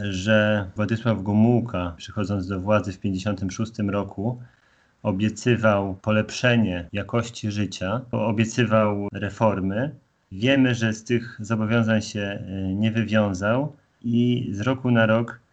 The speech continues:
te nastroje społeczne w latach sześćdziesiątych były coraz gorsze. Więc, e, raczej odwołałbym się do tego tła społecznego i również gospodarczego, bo wiemy, że tą bezpośrednią przyczyną była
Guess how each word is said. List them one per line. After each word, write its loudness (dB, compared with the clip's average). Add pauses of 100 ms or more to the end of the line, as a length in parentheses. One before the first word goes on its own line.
(180)
te -4
nastroje 2
społeczne 0
w -4
latach 2
sześćdziesiątych 0
były -2
coraz 0
gorsze. 0 (100)
Więc, -2 (560)
e, -2
raczej 4
odwołałbym 2
się -4
do 2
tego -2
tła 2
społecznego 0 (200)
i 2
również 4
gospodarczego, 0 (480)
bo -6
wiemy, 2
że -2 (200)
tą -4
bezpośrednią 0
przyczyną -4
była -4